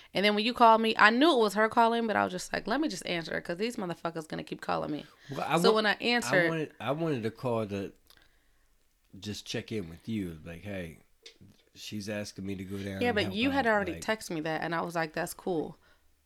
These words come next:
Speaker 2: But
Speaker 1: So y'all calling me, I knew when she called me, it was just gonna be like, "Come on, come out, hang out,"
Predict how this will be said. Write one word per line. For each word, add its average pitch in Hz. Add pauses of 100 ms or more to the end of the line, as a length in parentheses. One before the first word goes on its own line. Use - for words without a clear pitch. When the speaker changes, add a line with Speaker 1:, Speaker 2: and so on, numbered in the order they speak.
(200)
Speaker 2:
But 90 (140)
Speaker 1:
So -
y'all 202
calling 214
me, 160
I 185
knew 190 (800)
when 190
she 202
called 196
me, 185
it -
was 196
just 185
gonna 190
be 185
like, 180
"Come 277
on, 294
come 269
out, 269
hang 269
out," 247